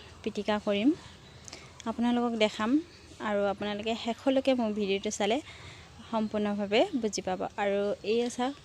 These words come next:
মই খলিয়ৈ লৈ ল'লোঁ আৰু এয়া বিলাহী মই পুৰি লৈছিলোঁ, সৰু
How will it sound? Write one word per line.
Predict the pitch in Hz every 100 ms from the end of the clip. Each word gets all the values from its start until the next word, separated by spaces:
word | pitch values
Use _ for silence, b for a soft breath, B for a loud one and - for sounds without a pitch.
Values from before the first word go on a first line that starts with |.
| -
মই | 226 220
খলিয়ৈ | - 208 208 226
লৈ | 220
ল'লোঁ | 208 214 220
আৰু | 208 190 196 202
এয়া | 202 214 B B B B 220
বিলাহী | 214 220 196 196 233 240 - - - - - B B - 220
মই | 220 220
পুৰি | 214 208 208
লৈছিলোঁ, | 208 - 214 220
সৰু | 214 190